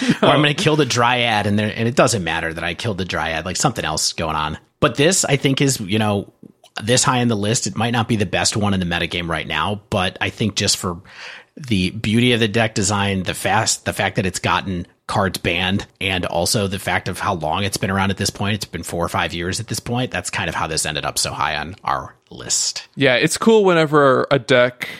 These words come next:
Speaker 1: is so powerful that it gets something banned, and then eventually it comes back and is, like, still super powerful and a tier one comp-, contender.
Speaker 2: Yeah.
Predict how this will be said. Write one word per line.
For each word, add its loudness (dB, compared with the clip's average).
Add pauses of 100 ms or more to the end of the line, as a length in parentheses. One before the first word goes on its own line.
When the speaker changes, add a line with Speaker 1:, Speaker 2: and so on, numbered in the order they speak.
(260)
Speaker 1:
is 4
so 4
powerful 2
that 2
it 0
gets 0
something -2
banned, 2
and 2
then 4
eventually 2
it 0
comes -2
back 2
and 0
is, -2
like, 0
still 2
super 0
powerful -2
and -2
a 0
tier 2
one -2
comp-, -6 (100)
contender. -4
Speaker 2:
Yeah. -4